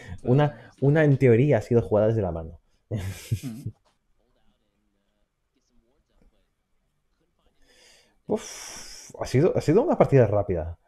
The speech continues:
Speaker 1: para ser el enfrentamiento que era, la verdad. <laughs> Combo contra, contra Clerical.
Speaker 2: Sí, sí.
Speaker 1: A ver, hay turnos muertos, entonces, claro, se, se explica la velocidad.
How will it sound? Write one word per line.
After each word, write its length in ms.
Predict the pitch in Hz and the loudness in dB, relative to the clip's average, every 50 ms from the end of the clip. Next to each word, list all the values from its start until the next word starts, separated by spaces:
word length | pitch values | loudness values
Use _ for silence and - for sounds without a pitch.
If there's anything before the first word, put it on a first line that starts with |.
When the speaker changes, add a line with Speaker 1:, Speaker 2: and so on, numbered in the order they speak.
| _ _ | _ _
Speaker 1:
para 160 | - 110 107 | 0 0 0
ser 160 | 104 - 127 127 | 2 2 2 2
el 240 | 123 123 123 123 | 4 4 4 4
enfrentamiento 580 | 120 120 107 117 117 117 117 113 113 110 107 98 | 4 4 4 2 2 2 2 2 2 2 0 0
que 120 | - 95 90 | -2 -2 -2
era, 220 | 90 87 82 - - - 87 - | -2 -2 -4 -6 -12 -16 -10 -2
la 80 | 110 | 0
verdad. 340 | 113 107 98 98 95 98 - - | 0 0 2 0 -2 -4 -4 -6
<laughs> 1160 | - 117 - - - - - - 120 - 143 151 147 - - - 123 123 147 147 104 - - _ | -6 -6 -6 -10 -16 -4 0 0 0 0 -4 -12 -18 -4 0 0 0 0 -2 -6 -8 -8 -4 _
Combo 340 | - 120 123 123 131 131 | 4 4 4 4 4 4
contra, 640 | 123 123 110 110 - 113 113 104 104 104 101 95 98 101 | 4 2 2 2 0 2 4 4 6 4 4 4 2 0
contra 300 | 120 110 104 104 104 101 | 0 0 2 4 4 4
Clerical. 560 | 98 98 95 87 90 87 - 90 117 156 220 - _ _ _ _ _ _ | 4 2 0 -2 -2 -4 -4 -4 -4 -4 -6 -8 _ _ _ _ _ _
Speaker 2:
Sí, 160 | - - 139 123 | -16 -16 -16 -14
sí. 220 | - 147 151 - _ _ _ _ _ _ _ _ _ _ _ _ | -14 -20 -20 -20 _ _ _ _ _ _ _ _ _ _ _ _
Speaker 1:
A 80 | - 123 | 0 2
ver, 100 | 131 104 | 2 4
hay 120 | 117 139 | 4 4
turnos 280 | - 208 214 254 127 104 | 4 4 4 4 2 2
muertos, 400 | 113 104 107 - - 90 85 98 | 2 2 2 2 0 -2 -2 -2
entonces, 320 | 95 95 131 143 131 - | -2 0 0 0 0 0
claro, 280 | - 92 87 82 82 85 | -2 -2 -2 0 -2 -4
se, 160 | - - 95 | -4 -6 -6
se 60 | 95 | -6
explica 280 | 110 - - 113 - 110 | -6 -4 -4 -4 -2 -2
la 80 | 98 92 | -2 0
velocidad. 380 | 85 85 - 87 82 82 80 | -2 -4 -4 -4 -6 -8 -8